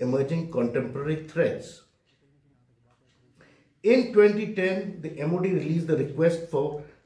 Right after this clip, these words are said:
proposal, or what is called the R F P, for this V Swaraj program, which initiated the beginning of the selection process.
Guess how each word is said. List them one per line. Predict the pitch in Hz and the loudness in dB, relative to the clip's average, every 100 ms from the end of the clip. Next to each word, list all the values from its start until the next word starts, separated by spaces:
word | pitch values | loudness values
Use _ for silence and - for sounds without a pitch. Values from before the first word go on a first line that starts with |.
| - | -10
proposal, | 139 151 156 170 170 | -4 2 2 2 2
or | 151 151 | 2 4
what | 156 175 | 4 2
is | 175 | -2
called | - 143 135 | -2 -2 -2
the | 131 - | -4 -6
R | 127 156 | -2 2
F | 160 - | 0 0
P, | 160 | -6
for | - 131 123 107 | 2 4 4 2
this | 202 208 - - - _ _ | 2 2 -4 -16 -20 _ _
V | 127 156 | -8 -4
Swaraj | 156 147 147 143 | 0 0 0 -2
program, | - 127 123 190 - - | -4 -4 0 0 0 -2
which | 143 - - | -4 -6 -8
initiated | 131 151 - 175 170 151 | -4 -2 0 0 0 -8
the | |
beginning | - 135 147 160 156 | -6 -4 0 0 0
of | 135 | -2
the | 127 | -4
selection | 131 127 127 147 - | 0 0 0 -4 -4
process. | 120 - 101 - - - | -6 -6 -8 -14 -16 -20